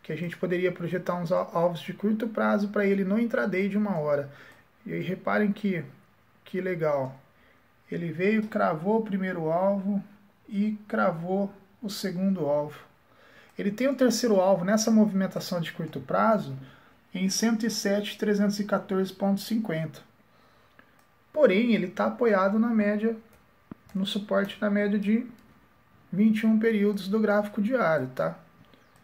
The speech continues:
Então isso aqui pode ser uma acumulação pra talvez ele continuar a subir, mas a gente tem que seguir acompanhando. O mercado americano, é,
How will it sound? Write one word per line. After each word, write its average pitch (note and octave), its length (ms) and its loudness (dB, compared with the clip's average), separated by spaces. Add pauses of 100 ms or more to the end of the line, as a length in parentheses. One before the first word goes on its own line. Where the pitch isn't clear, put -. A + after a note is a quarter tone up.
(520)
Então B3 200 2
isso B3 180 -2
aqui A#3 200 0
pode A3+ 260 0
ser F#3+ 220 2
uma G#3 220 4
acumulação F#3+ 680 0
pra G3+ 140 2
talvez F#3 460 2
ele F#3+ 120 2
continuar F3 680 -2
a G#3+ 40 2
subir, G3+ 560 -2 (440)
mas G3 180 0
a G#3+ 60 2
gente G#3+ 260 4
tem G#3 120 2
que G3+ 60 -4
seguir G3 280 -2
acompanhando. G#3 640 2
O D3+ 60 -6
mercado F3 320 0
americano, E3 680 -2 (460)
é, D3 480 0